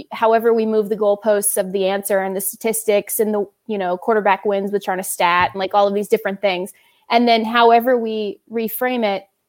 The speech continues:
it doesn't matter, because the real person who is deciding this, whether Jared Goff is holding Sean McVay back, is Sean McVay. And only he knows the answer to that question. And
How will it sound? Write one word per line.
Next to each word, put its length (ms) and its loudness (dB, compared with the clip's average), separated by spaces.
it 100 2
doesn't 260 4
matter, 480 0
because 380 0
the 140 0
real 480 2
person 640 0
who 100 2
is 120 6
deciding 580 0
this, 440 -6
whether 540 2
Jared 280 0
Goff 300 0
is 100 -8
holding 580 -4
Sean 260 -6
McVay 340 -2
back, 360 0
is 140 -2
Sean 280 -2
McVay. 480 -6
And 380 -2
only 320 4
he 160 2
knows 300 -2
the 120 -6
answer 280 -6
to 160 -12
that 220 0
question. 500 -12
And 380 0